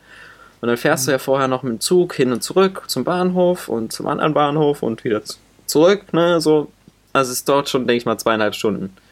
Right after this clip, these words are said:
Speaker 1: die du zweimal in der
Speaker 2: Mhm.
Speaker 1: Woche verlierst. Und da bin ich mir halt noch nicht sicher genug, dass ich sagen kann, ja, die Zeit hab ich auf jeden Fall.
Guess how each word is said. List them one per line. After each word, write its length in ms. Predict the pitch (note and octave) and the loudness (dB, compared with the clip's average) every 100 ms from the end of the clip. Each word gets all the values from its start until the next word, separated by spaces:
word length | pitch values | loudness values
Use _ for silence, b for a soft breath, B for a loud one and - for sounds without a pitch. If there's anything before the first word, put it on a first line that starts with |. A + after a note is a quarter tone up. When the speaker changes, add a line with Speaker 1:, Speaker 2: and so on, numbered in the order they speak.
| b b - | b b -12
Speaker 1:
die 40 | |
du 40 | G#2 | -6
zweimal 320 | - A2 G#2 | -2 0 0
in 60 | G2+ | -2
der 80 | G2 | -2
Speaker 2:
Mhm. 40 | |
Speaker 1:
Woche 340 | G#2+ B2 G#2 - | -2 -2 -4 -8
verlierst. 500 | - G#2+ G#2 F#2+ - | -6 -2 -2 -4 -6
Und 100 | G2+ | -2
da 80 | G2+ | 0
bin 120 | B2+ B2 | 0 -2
ich 140 | - | 0
mir 80 | B2+ | 0
halt 120 | A#2+ | 2
noch 100 | C3 | 0
nicht 200 | B2+ B2 | 0 -2
sicher 240 | B2+ B2 A2+ | -2 0 0
genug, 260 | A2+ A2+ | -2 -2
dass 160 | A2+ G#2+ | -2 -2
ich 40 | |
sagen 220 | - G2+ G2 | 0 -2 -2
kann, 160 | G#2 | -6
ja, 220 | G2 F2 A#2 - | -4 -6 -8 -12
die 100 | G2+ | -8
Zeit 180 | G2+ G2 | -4 -4
hab 160 | G2 | -4
ich 80 | - | -6
auf 120 | G2 | -8
jeden 160 | G2+ F#2+ | -8 -6
Fall. 260 | - A2 | -2 -2